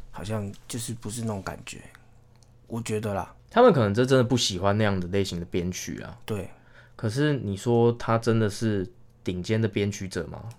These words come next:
Speaker 2: 我觉得不是。如果他是顶尖的编曲者，他不会靠北，他，他，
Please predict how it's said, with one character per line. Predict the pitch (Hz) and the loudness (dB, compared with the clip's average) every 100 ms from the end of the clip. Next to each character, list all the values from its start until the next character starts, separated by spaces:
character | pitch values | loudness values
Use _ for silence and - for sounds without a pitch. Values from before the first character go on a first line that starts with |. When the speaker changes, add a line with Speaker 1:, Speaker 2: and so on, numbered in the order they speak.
| - | -14
Speaker 2:
我 | 95 | -12
觉 | 90 90 | -6 -6
得 | |
不 | 90 85 | -6 -10
是。 | - 76 87 | -12 -14 -2
如 | 156 | 4
果 | 240 208 | 6 8
他 | 233 | 8
是 | 240 | 4
顶 | 180 110 104 | 2 2 4
尖 | 131 | 4
的 | |
编 | 120 117 | 6 4
曲 | 107 104 | 4 0
者， | 101 82 - - - _ _ | -2 -4 -6 -20 -20 _ _
他 | - | 2
不 | 190 117 | 6 6
会 | |
靠 | 120 101 | 6 4
北， | - - - - - | 2 -6 -14 -20 0
他， | 180 | 2
他， | 175 - 190 | 2 6 6